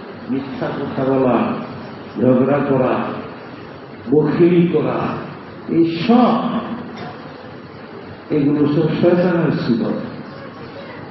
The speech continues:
এই যার মধ্যে দেখা যায় আলেমের সুবল, বদগুমানি করে, পিছে লেগে থাকে, কান কথা শুনে, কুটনামি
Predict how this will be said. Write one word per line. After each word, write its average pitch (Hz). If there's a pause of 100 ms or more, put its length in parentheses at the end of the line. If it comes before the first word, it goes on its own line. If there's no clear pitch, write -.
(260)
এই 131
যার 131
মধ্যে 175
দেখা 175
যায় 170 (140)
আলেমের 165
সুবল, 156 (1600)
বদগুমানি 135
করে, 113 (880)
পিছে 160
লেগে 127
থাকে, 113 (520)
কান 139
কথা 120 (180)
শুনে, 123 (560)
কুটনামি 147